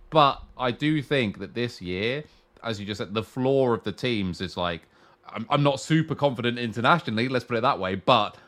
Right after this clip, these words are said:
there haven't been any cannon fodder teams, including K C, by the way. Yeah, sure, it fell completely to shit in a couple of games where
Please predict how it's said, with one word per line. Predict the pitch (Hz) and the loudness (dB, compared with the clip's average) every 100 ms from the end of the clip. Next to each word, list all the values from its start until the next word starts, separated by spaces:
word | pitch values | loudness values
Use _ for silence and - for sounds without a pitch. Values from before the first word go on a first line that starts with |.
| _ _ _ | _ _ _
there | 120 107 | 0 2
haven't | 98 123 139 | 4 2 2
been | 120 - | -4 0
any | 135 139 127 | 0 2 0
cannon | 113 98 87 | 0 0 -2
fodder | 80 82 | -4 -8
teams, | 82 87 87 | -6 -8 -6
including | 131 117 190 196 | -8 0 0 0
K | 170 170 | 2 2
C, | 151 175 160 | 2 -2 0
by | 95 | 0
the | 85 | 0
way. | 95 | 0
Yeah, | 107 92 | 0 -2
sure, | 92 113 87 67 | -4 -4 -4 -6
it | 101 - | -10 -14
fell | - 110 98 95 | -6 -2 -2 -4
completely | - 92 - 101 95 87 90 87 | -8 -10 -8 -8 -8 -8 -12 -12
to | - | -14
shit | 85 - 90 | -14 -8 -8
in | 80 | -8
a | |
couple | 85 90 92 | -10 -8 -8
of | 82 | -6
games | 95 95 | -4 -4
where | 87 85 82 | -6 -4 -4